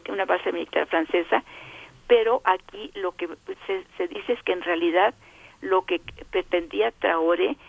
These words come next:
era manipular a la población que se fueran contra Francia y en favor de, de Rusia,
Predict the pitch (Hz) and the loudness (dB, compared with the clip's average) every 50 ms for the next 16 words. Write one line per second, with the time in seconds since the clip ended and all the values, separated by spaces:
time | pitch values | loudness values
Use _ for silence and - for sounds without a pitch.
0 | - - - - 190 208 202 202 196 185 185 180 175 185 - - - 185 180 185 | -20 -8 -2 0 2 2 2 0 -2 -4 -4 -4 -6 -10 -10 -6 -4 0 2 2
1 | 190 - - 226 - - - 185 165 160 151 165 - - - - 185 214 254 - | 2 2 2 0 -2 -2 -2 -4 -4 -4 -4 -6 -6 -6 -4 -4 -2 -2 -4 -6
2 | - - - - - 185 - 185 - 185 190 202 202 - - - 226 254 285 370 | -10 -18 -10 -8 -6 -4 -4 -2 0 2 2 2 0 -2 0 2 2 2 2 2
3 | - - 226 208 - - 170 160 160 - - - 185 320 - - - - - - | 0 0 -2 -2 0 0 0 0 0 0 -2 -2 -2 -2 -2 -6 -16 -20 -20 -20
4 | - - - - - - - - - 214 214 233 - - - 180 170 - 185 180 | -20 -20 -20 -20 -20 -20 -18 -12 -8 -6 -4 -2 0 2 2 2 2 0 -2 0
5 | 170 180 190 190 - 185 - - - - 185 170 - - 170 160 - - 151 156 | 2 2 2 2 2 0 -2 -2 -2 -2 -2 -2 -2 -2 -6 -6 -6 -6 -8 -8